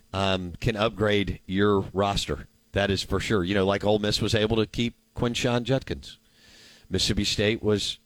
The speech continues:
able to keep Tulu Griffin. Um, Jaden Crumedy. Uh, Matthew Morrell's coming back for Ole Miss in basketball. Tolu Smith's coming back for Mississippi State in, um, basketball,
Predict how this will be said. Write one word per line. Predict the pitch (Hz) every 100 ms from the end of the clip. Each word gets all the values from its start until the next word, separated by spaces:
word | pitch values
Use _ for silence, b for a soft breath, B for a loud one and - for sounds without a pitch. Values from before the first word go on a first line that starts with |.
| -
able | 98 101 104
to | - 104
keep | - 113 -
Tulu | 120 117 113
Griffin. | 120 120 71 - _ _ _ _ b b b b b b _
Um, | 87 90 90 87 82 80 80 _ _ _ _
Jaden | - 101 113
Crumedy. | 110 117 123 71 - _ _ _ _ _ _ _ - - _ -
Uh, | 87 87
Matthew | 98 110 127
Morrell's | 110 107 113 107
coming | - 104 98
back | 98 104
for | -
Ole | 104 107
Miss | 107 107 - -
in | 104 104
basketball. | 101 110 - 90 76 67 - b b _
Tolu | 101 101 107
Smith's | - 120 120 -
coming | 107 104
back | 101 104
for | 107
Mississippi | 101 104 113 113
State | 101 - 107 110 -
in, | 104 107 107 - b b b b b b b -
um, | 101 104 104 98 92 - - - _ _ _ _ _ _ -
basketball, | 98 82 92 78 -